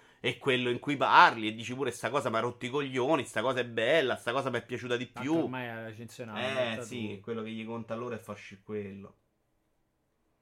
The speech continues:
Speaker 1: Disco Elysium al primo posto, sì, di questa classifica.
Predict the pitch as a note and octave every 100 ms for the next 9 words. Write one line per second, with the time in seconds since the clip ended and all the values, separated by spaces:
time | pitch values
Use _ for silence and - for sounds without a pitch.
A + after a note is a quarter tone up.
0 | _ _ _ G#2 C3+ - A#2+ C3+ C3 A#2
1 | G#2+ A#2 A2 G#2 G2+ - - G#2 G2+ G2+
2 | F#2+ - G#2+ G#2 - - A2+